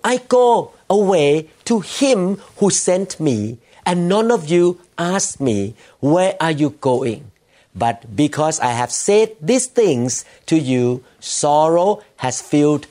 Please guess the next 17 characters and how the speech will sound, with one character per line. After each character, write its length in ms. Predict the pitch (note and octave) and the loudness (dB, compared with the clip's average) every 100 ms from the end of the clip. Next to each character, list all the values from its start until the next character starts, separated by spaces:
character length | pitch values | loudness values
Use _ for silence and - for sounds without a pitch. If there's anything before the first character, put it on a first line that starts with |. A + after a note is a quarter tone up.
| _ | _
your 180 | G#2+ B2+ | -2 0
heart. 420 | G2+ A#2 G#2 F#2+ - _ _ - | 0 -2 -4 -6 -14 _ _ -4
Nevertheless, 800 | B2 D#3 F3 F3+ F#3 G#3 B3 - _ - | 0 0 0 2 2 2 0 -4 _ -4
I 160 | G3+ | -2
tell 240 | G#3 G3+ F#3+ | -2 0 0
you 140 | F3+ | 0
the 100 | A3 | -4
truth. 380 | - - B2+ - - _ | -4 -2 -2 -2 -14 _
It 220 | C3+ B2 F3 | -8 -2 -2
is 160 | E3 - | -2 -4
to 100 | F#3 | -4
your 260 | D3+ D#3 - - | 0 0 -2 -6
advantage 1000 | G3 A2 D#3+ G3+ A#3+ - - - - - _ _ - | -6 -4 -4 -4 -4 -8 -10 -10 -14 -20 _ _ -8
that 260 | G#2 C#3 C#3 | -2 0 -2
I 160 | C#3 D3 | -4 -4
go 280 | - D#3 C#3+ | -2 0 2
away. 500 | C3 B2+ C3+ C#3+ | 2 2 0 -2